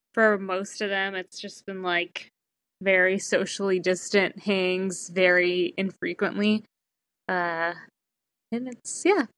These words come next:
it's like you appreciate the people that you know and that you love, and I don't know.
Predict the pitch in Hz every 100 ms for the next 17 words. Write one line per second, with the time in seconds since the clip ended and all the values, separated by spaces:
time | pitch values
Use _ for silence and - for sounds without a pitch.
0 | - 233 - 226 214 - - - - 208
1 | 226 214 214 - 269 - 254 247 - _
2 | _ _ _ _ _ _ _ _ _ _
3 | _ _ 220 - 226 233 226 220 214 220
4 | 220 214 202 208 220 220 214 202 190 190
5 | 185 - _ _ _ - 190 190 208 208